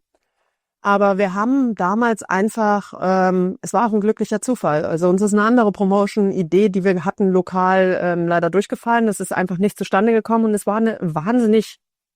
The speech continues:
gute Verglückung, also, ähm, Verkettung von Zust-, ähm, Fällen, wo du sagst, okay, die Idee war eh großartig. Dann haben wir gesagt, okay, warum nicht? Lass sie uns einfach jetzt anfangen. Dann fangen wir dieses Basketball-Thema jetzt schon an, fünf Monate vorher, und dann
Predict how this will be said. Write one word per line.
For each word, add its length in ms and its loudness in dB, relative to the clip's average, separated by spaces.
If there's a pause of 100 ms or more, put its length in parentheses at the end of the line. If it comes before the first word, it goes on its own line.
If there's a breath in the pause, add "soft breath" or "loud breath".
(240)
gute 400 2
Verglückung, 540 -4
also, 400 2
ähm, 220 4
Verkettung 360 -2
von 140 -2
Zust-, 300 -6
ähm, 320 2
Fällen, 480 0
wo 80 0
du 100 0
sagst, 260 -2
okay, 280 -6
die 100 -16
Idee 380 0
war 200 0
eh 280 0
großartig. 720 -2
Dann 100 -2
haben 80 0
wir 80 2
gesagt, 260 -4
okay, 360 -4
warum 320 0
nicht? 320 -2
Lass 240 -2
sie 160 -2
uns 160 0
einfach 220 -4
jetzt 520 -4
anfangen. 380 -6
Dann 100 -2
fangen 220 -4
wir 60 2
dieses 180 -4
Basketball-Thema 720 -2
jetzt 360 -4
schon 280 -4
an, 300 -4 (140)
fünf 220 0
Monate 300 0
vorher, 420 -2
und 140 -2
dann 180 0